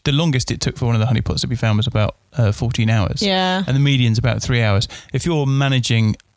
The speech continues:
Speaker 1: um, R D P servers, then that, that's all effectively zero. You know, if you're expecting your infrastructure to be up for any period of time at all, you should assume that your R D P servers are gonna be discovered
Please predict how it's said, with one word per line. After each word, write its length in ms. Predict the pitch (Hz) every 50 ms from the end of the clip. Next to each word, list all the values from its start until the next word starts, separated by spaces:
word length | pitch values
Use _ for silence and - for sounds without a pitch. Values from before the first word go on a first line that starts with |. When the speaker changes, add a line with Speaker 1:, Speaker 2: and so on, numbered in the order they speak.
| _ -
Speaker 1:
um, 380 | 123 113 113 110 104 104 101 - _ _ _ _ _ _ _ _ _ -
R 140 | 139 123 113
D 120 | 117 107
P 220 | - - 127 117
servers, 580 | 113 - - 87 87 - - 117 110 - - - - _ _ _ _ _ _ _ _ _ -
then 300 | - 117 104 101 101 - -
that, 240 | - 139 131 - 131
that's 200 | 131 107 - -
all 120 | 143 127 107
effectively 500 | 104 - - 107 117 - 113 131 107 98
zero. 300 | - 113 104 - - - - 87 87 - _ _ _ _ - _ _ _
You 80 | - 123
know, 60 | 113 101
if 100 | 101 -
you're 140 | 135 120
expecting 580 | 110 107 - - - - 127 - - - 120 113
your 280 | 110 110 110 110 107 -
infrastructure 560 | - 123 113 - 120 - - 113 - - -
to 100 | - -
be 120 | 123 131 120
up 120 | - -
for 80 | - 151
any 200 | 156 147 131 120
period 300 | - 135 123 120 120 117
of 80 | 107
time 220 | - 139 131 110 101
at 140 | - -
all, 300 | 156 139 - - 101 113 - - - - - - -
you 100 | 135 135
should 160 | - - 117
assume 400 | 120 113 - - 135 117 110 104
that 160 | 110 - - _ - - _ - - - - - _ _ _ _ _ _ _ _ _ _ _ _ _ -
your 160 | 139 127 131
R 120 | 135 127
D 100 | 120 117
P 160 | - - 127
servers 300 | 120 - 123 110 107 110
are 40 | 120
gonna 140 | 120 123 117
be 80 | 107 117
discovered 500 | 120 113 - - 135 120 110 113 -